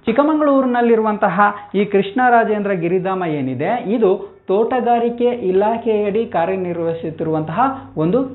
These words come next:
ಗಿರಿಧಾಮ. ಈ ಗಿರಿಧಾಮದಲ್ಲಿ ರೈತರಿಗೆ ಆಧುನಿಕ ಪುಷ್-, ಕೃಷಿಯನ್ನ, ತೋಟಗಾರಿಕೆ ಕೃಷಿಯನ್ನ ಕೈಗೊಳ್ಳಲು ತರಬೇತಿಯನ್ನ ನೀಡಲಾಗುತ್ತೆ. ಇದರ ಜೊತೆಗೆ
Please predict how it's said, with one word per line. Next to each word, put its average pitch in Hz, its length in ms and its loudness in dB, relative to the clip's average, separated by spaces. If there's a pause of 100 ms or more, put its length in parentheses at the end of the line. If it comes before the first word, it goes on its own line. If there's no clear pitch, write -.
ಗಿರಿಧಾಮ. 151 500 0 (420)
ಈ 214 140 2
ಗಿರಿಧಾಮದಲ್ಲಿ 165 1000 0
ರೈತರಿಗೆ 202 640 0 (140)
ಆಧುನಿಕ 233 760 0
ಪುಷ್-, 226 560 -6
ಕೃಷಿಯನ್ನ, 190 500 -2
ತೋಟಗಾರಿಕೆ 190 720 -2
ಕೃಷಿಯನ್ನ 180 520 -4 (160)
ಕೈಗೊಳ್ಳಲು 170 600 0
ತರಬೇತಿಯನ್ನ 180 760 0 (560)
ನೀಡಲಾಗುತ್ತೆ. 165 1000 0
ಇದರ 226 320 4
ಜೊತೆಗೆ 202 640 -2